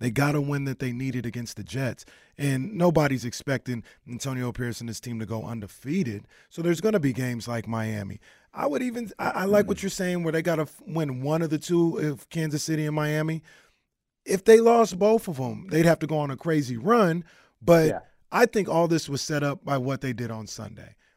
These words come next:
Speaker 1: And like I said, nobody wants to lose or anything else like that.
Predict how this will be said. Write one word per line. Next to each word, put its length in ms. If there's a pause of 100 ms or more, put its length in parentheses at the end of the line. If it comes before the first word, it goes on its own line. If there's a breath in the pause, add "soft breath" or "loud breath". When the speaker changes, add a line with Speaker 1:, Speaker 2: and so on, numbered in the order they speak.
(120)
Speaker 1:
And 380
like 200
I 40
said, 240
nobody 320
wants 360
to 60
lose 300
or 80
anything 300
else 180
like 200
that. 220